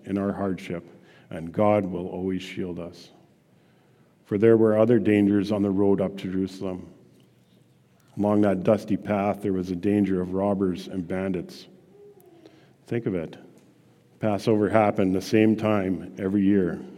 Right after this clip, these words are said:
so the robbers and bandits knew exactly when the next group of pilgrims was coming through.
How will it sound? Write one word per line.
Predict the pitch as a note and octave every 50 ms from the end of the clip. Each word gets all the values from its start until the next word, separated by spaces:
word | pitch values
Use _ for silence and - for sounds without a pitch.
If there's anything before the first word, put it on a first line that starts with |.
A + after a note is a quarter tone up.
| -
so | - - -
the | F#2 F#2+
robbers | F#2+ G2+ A2 G#2+ A2+ A2 A#2+ A#2+ G#2 G#2
and | G2+ F#2
bandits | F2+ G2+ G#2 G2+ G2 F#2+ - - -
knew | G2+ G#2 A2+ A2 G2
exactly | F#2 F2+ F#2 E2+ F#2+ F#2+ G#2 G#2+ G2+ - G2+ F2 D#2+ E2+ - - - - - - - -
when | - G2+ F#2+
the | F#2+ F#2
next | G2 G#2 A2 G#2 G2+ -
group | G2 G2+ G#2+ G#2 G#2+
of | F#2+ E2+
pilgrims | - G2+ G2+ G2+ G2 F#2 F#2 F2 F2 E2+ - - - - - - -
was | - F#2 E2+
coming | - - G#2+ G2 F#2 F2+ F2
through. | - - G2 G2 F#2+ F2 D#2 - -